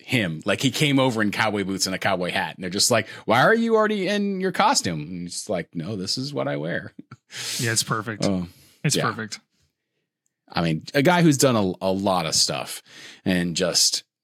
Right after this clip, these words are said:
Speaker 1: has been able to kind of be that, that character in a lot of different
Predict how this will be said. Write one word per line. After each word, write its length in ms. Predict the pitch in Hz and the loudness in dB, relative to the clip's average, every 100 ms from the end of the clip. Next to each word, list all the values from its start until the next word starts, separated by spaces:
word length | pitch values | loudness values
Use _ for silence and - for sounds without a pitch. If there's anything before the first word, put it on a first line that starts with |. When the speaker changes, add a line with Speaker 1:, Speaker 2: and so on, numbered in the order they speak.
| - | -14
Speaker 1:
has 280 | - 95 | -4 -4
been 180 | 87 90 | 0 0
able 200 | 85 82 | 0 -4
to 100 | 82 | -8
kind 180 | 78 90 | -4 -4
of 180 | 82 - - - - - _ 107 | -4 -8 -12 -20 -20 -20 _ -6
be 380 | 90 101 98 90 | 0 2 2 -2
that, 380 | 82 82 76 - _ _ _ | -2 -2 -4 -10 _ _ _
that 340 | 98 98 82 - | -4 -2 -2 -4
character 400 | 98 82 - 85 | -2 -2 -6 -8
in 60 | |
a 40 | 87 | -8
lot 240 | 87 82 | -8 -8
of 60 | 76 | -8
different 320 | 76 76 73 | -12 -12 -14